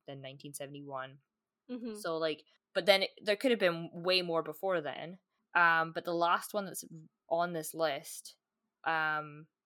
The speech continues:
Speaker 1: is twenty twenty-one in
Speaker 2: So it's
Speaker 1: August.
Speaker 2: still happening.
Speaker 1: Still happening.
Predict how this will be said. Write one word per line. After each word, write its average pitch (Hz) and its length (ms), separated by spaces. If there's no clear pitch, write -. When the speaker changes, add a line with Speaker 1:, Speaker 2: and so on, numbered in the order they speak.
Speaker 1:
is 151 320
twenty 147 340
twenty-one 135 580
in 156 120
Speaker 2:
So - 20
it's 143 240
Speaker 1:
August. - 160
Speaker 2:
still 214 280
happening. 208 460
Speaker 1:
Still - 320
happening. - 380